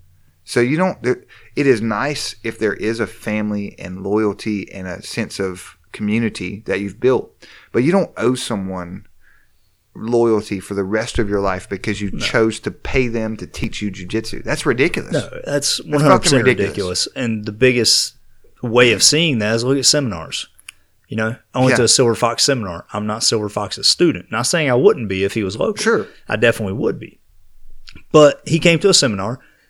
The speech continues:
Speaker 2: I gave him, you know, what, sixty bucks? Or I paid sixty bucks to go to the seminar. He taught us some amazing stuff on guillotine. I still use it this day.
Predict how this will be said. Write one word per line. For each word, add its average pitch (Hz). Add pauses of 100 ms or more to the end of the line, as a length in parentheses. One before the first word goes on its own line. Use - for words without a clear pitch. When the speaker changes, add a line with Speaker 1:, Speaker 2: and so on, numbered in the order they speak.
(320)
Speaker 2:
I 113
gave 113
him, 120
you 123
know, 85
what, 87 (120)
sixty -
bucks? -
Or -
I 113
paid 127
sixty 139
bucks 123
to -
go 123
to 123
the 123
seminar. 95 (380)
He 143
taught 123
us 120
some 120
amazing 104
stuff -
on 104
guillotine. 107
I 120
still -
use 127
it -
this 117
day. 143